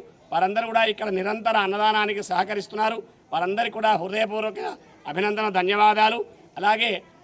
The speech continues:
కళ్యాణోత్సవం రోజు భద్రాచలంలో మాదిరిగా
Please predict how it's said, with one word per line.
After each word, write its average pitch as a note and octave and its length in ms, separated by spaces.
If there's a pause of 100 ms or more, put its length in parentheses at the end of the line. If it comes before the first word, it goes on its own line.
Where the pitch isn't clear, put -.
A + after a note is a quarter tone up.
(120)
కళ్యాణోత్సవం A3+ 800
రోజు A3+ 220 (840)
భద్రాచలంలో A3+ 680
మాదిరిగా G#3+ 360